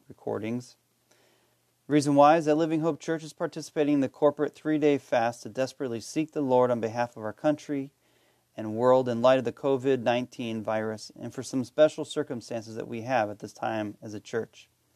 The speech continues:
This is day two of our fast. Within our three-day fast, there are three minor themes that we seek to return to continually during this time.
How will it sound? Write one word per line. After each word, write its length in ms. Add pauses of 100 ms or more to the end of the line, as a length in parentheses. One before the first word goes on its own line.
(720)
This 160
is 100
day 220
two 480
of 160
our 120
fast. 580 (840)
Within 240
our 120
three-day 400
fast, 420
there 140
are 40
three 300
minor 340
themes 440
that 160
we 120
seek 360
to 100
return 520
to 120
continually 720
during 340
this 140
time. 400